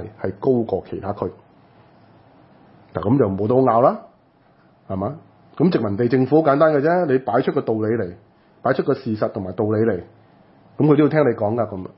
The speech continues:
噉就籌劃開始興建呢個東區尤德夫人醫院。呢個就係我所，我所講嘅社會學嘅實踐。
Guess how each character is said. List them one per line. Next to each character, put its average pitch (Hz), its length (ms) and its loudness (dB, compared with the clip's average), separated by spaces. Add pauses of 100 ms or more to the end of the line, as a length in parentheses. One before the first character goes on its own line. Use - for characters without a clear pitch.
(120)
噉 156 100 0
就 143 80 2
籌 92 240 -8
劃 98 180 -4
開 139 200 0
始 120 80 -4
興 131 220 -2
建 104 160 -4
呢 113 100 -2
個 104 140 -4
東 120 200 -2
區 123 100 -2
尤 90 120 -2
德 113 100 -6
夫 - 180 -4
人 82 160 -6
醫 92 80 -6
院。 87 140 -10 (2500)
呢 170 120 6
個 135 120 4
就 107 100 -2
係 95 60 -2
我 101 300 -4
所， 107 100 -4
我 110 60 0
所 110 180 -2
講 101 280 -4
嘅 87 220 -8 (300)
社 - 260 -6
會 110 120 0
學 110 60 2
嘅 - 120 -12
實 - 180 -10
踐。 - 200 -12